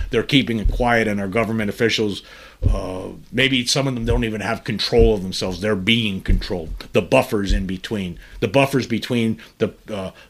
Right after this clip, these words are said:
the control, the alien controlled control group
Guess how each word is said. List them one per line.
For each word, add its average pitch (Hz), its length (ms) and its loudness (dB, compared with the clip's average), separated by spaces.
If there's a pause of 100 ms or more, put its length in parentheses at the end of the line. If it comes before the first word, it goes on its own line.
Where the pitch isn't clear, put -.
the 95 400 -8 (260)
control, 143 540 4
the 110 360 -2 (220)
alien 151 540 4
controlled 127 680 2
control 135 540 2
group 101 380 -6